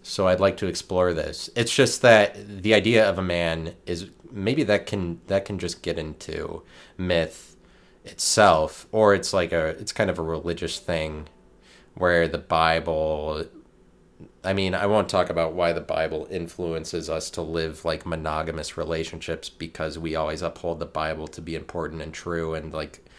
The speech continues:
the setting of the Bible is a monogamous relationship between one man and one woman.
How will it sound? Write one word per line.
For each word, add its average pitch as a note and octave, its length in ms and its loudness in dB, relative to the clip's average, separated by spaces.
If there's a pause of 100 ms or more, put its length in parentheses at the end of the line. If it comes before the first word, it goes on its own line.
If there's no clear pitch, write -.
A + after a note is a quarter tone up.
(300)
the - 80 -2
setting E2+ 360 -2
of D#2+ 100 -10
the E2+ 80 -6
Bible D#2+ 520 -4
is D#2 260 -8
a D#2+ 280 -4
monogamous D#2 580 -8
relationship D#2+ 680 -8 (880)
between E2+ 340 -4
one D#2+ 140 -2
man D#2 180 -2
and D#2 140 -6
one D#2 180 -6
woman. D#2+ 520 -6